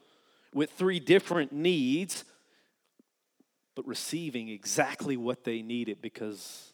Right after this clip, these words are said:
the righteous ran to him and they are safe. Second Timothy chapter four, verse eighteen.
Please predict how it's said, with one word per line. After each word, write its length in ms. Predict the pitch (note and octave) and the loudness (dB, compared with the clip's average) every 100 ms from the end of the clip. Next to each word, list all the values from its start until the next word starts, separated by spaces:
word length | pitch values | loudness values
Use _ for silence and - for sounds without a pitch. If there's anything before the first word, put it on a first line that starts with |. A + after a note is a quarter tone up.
| _ | _
the 80 | A2 | -8
righteous 540 | G#2 A2 - G2+ - | -2 -2 -2 -10 -12
ran 260 | - G#2 G2 | -10 -8 -10
to 320 | - B2 G#2+ | -10 -8 -8
him 100 | F#2+ - | -10 -16
and 240 | - G2 F#2 | -18 -18 -12
they 380 | G#2 G2+ G2 F2 _ _ _ _ _ _ _ - | -8 -6 -6 -10 _ _ _ _ _ _ _ -20
are 100 | - | -14
safe. 560 | - A2 F#2 - - - _ _ _ _ _ _ _ | -8 -8 -8 -12 -18 -20 _ _ _ _ _ _ _
Second 360 | - G3+ F3+ D#3 | 4 4 6 2
Timothy 380 | F3+ E3+ C#3+ | 2 4 2
chapter 360 | B2+ E3 D#3 C#3 | 2 2 2 0
four, 340 | - E3 D3 | 2 4 4
verse 260 | A#2+ C#3 - | 6 2 2
eighteen. 500 | C3+ C3 C#3+ B2 G#2 | 0 0 -4 -4 -8